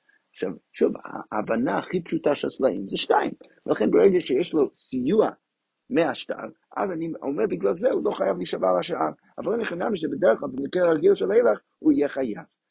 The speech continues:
הנה, מן עוד וריאציה, עוד תירוץ, אפשר להגיד, משום דהבה לשטר שיעבוד קרקעות. הרי בסוף, מה השטר עושה? השטר לא רק מחייב את הלווה לשלם כסף,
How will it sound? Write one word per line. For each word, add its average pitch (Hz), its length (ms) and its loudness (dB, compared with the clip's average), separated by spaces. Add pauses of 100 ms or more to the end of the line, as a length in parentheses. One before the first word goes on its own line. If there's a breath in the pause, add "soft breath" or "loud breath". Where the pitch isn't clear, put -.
(140)
הנה, 113 300 -2
מן - 200 -14
עוד 127 200 -2
וריאציה, 113 460 -4
עוד 143 80 -2
תירוץ, 110 360 -8
אפשר - 140 -6
להגיד, 117 400 -6 (300 soft breath)
משום 147 280 -6
דהבה 143 460 -2 (100)
לשטר 165 540 -2
שיעבוד - 540 -4
קרקעות. - 580 -2 (440)
הרי 123 220 0
בסוף, 165 520 0
מה 165 180 -4
השטר 139 260 -4
עושה? 117 340 -10
השטר 180 300 0
לא 135 180 -2
רק 117 220 0
מחייב 127 420 0
את 107 100 -8
הלווה 113 300 -2
לשלם 104 320 -8
כסף, - 280 -10